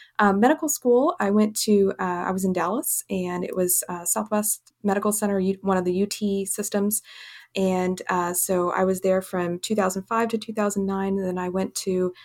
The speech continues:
residency at, uh, two thousand nine to two thousand twelve, where I am now. So I've, I've sort of done full circle. Um, and then I took the extra year to do the fellowship.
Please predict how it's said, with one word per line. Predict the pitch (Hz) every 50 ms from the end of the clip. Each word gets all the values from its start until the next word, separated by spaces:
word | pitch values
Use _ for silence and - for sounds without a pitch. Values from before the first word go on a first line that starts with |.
| - _ -
residency | 220 226 214 220 220 214 214 214 233 226 214
at, | 196 190 - -
uh, | 190 190 180 185 190
two | - - 214
thousand | 208 196 190 185 185 190 185
nine | 185 185 185 190 190
to | 185 -
two | - - 190
thousand | 185 185 180 180 185 180
twelve, | - - 196 190 196 190
where | 190 190 185 180
I | 175
am | 180 180 180 180 180
now. | 180 180 170 165 190 226 240
So | - - - 180 180 180 - - - - - -
I've, | 170 165 - -
I've | - 170 165 -
sort | - - - 175 170
of | 165 - - _ -
done | 180 196 196 196 190
full | - 196 185
circle. | 180 - - 185 185 190 226 302 - _ _ _ _ _ _ _ _ _ _ _ _ - - - - _
Um, | 214 208 196 196 196 190 -
and | 202 208
then | 208 196
I | 190
took | 190 - 214 214
the | - 202
extra | 196 196 - - - 202
year | 190 185 190 190 185
to | 180 -
do | 180 190
the | 185 185 180
fellowship. | 180 - - 190 180 185 180 - 185 214 -